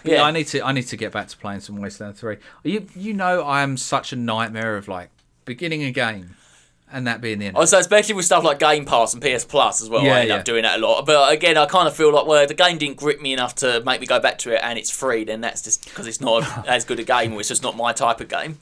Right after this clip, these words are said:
Speaker 1: Talk, talking about Plus, did you play any of that Need for Speed game?
Speaker 2: I did not.
Speaker 1: It's bad.
Speaker 2: How bad?
Speaker 1: It's really bad. <laughs>
Speaker 2: Really?
Speaker 1: Yeah, it's really bad. It's one of those ones that thinks it has to put a cinematic after every five seconds, and your character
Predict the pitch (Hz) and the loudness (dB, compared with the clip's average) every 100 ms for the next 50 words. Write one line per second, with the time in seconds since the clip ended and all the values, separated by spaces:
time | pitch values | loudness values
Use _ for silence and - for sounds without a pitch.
0 | - - 202 202 - 175 160 147 123 - | -16 -2 -2 -2 0 0 2 0 0 0
1 | 156 107 - 117 120 _ _ - 151 135 | -2 -2 -6 -12 -12 _ _ -4 -2 -2
2 | 127 131 120 127 117 - 147 139 101 82 | -2 -2 -2 -6 -6 -6 -4 -4 -8 -16
3 | 82 117 110 110 110 - 170 156 _ 120 | -4 -2 -2 -6 -10 -8 -10 -10 _ -6
4 | 117 120 120 117 113 113 110 107 _ _ | -2 -2 -2 -2 -4 -4 -6 -8 _ _
5 | 131 120 110 104 110 113 - 120 127 127 | -4 -2 0 0 0 -2 -2 -6 -4 -4
6 | 107 101 - - 123 135 135 127 165 185 | -4 -2 0 -2 2 4 4 0 0 4
7 | 190 180 - 165 170 170 170 180 151 139 | 6 4 0 -4 -4 0 4 4 2 0
8 | 165 175 185 165 - 151 147 139 131 - | 2 4 2 0 -4 -4 -2 -6 -8 -10
9 | _ _ _ _ _ _ - 156 147 147 | _ _ _ _ _ _ -2 -2 -2 -2
10 | - 165 170 - 160 127 - 156 147 147 | 0 -2 -4 -4 -4 -4 -6 -4 0 0
11 | 165 180 _ _ _ _ _ _ _ - | 0 -8 _ _ _ _ _ _ _ -2
12 | 135 - 143 135 - 143 131 151 165 143 | -2 2 2 2 0 2 2 -2 -4 -6
13 | 131 113 - 135 135 - 139 | -4 -4 0 0 0 -2 -4